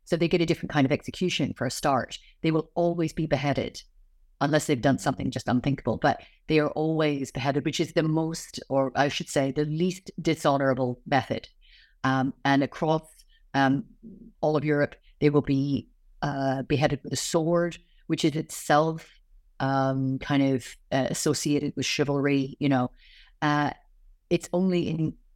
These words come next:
Britain that no-, the nobility is executed with an axe. Uh, everywhere else, it's a sword. So the, the ballads about nobility are, that are, that get executed are really interesting because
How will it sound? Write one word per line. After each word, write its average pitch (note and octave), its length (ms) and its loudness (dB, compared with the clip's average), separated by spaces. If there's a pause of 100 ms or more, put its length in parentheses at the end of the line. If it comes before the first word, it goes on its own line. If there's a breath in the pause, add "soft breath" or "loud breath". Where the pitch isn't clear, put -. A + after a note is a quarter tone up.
(160)
Britain D3 360 4 (280)
that - 260 2 (300)
no-, D3+ 320 0
the C#3+ 160 2
nobility C#3+ 500 0
is B2+ 100 -2
executed - 540 -2 (340)
with B2 120 -4
an C3 100 -2
axe. - 560 -4 (460 soft breath)
Uh, C3+ 120 0
everywhere D3 280 2
else, C3+ 180 2
it's - 140 -12
a - 20 -6
sword. C3+ 400 -2 (960)
So G3+ 380 2
the, F#3 440 2 (120)
the E3+ 100 -4
ballads A3+ 460 0
about F#3 260 0
nobility E3+ 640 -2
are, D3+ 220 -6 (440)
that D3+ 200 0
are, C#3+ 220 0
that C#3+ 160 -2
get C#3+ 120 0
executed D3 680 -2 (400 soft breath)
are D#3 120 0
really F#3 260 2
interesting E3 520 -2
because D3+ 300 0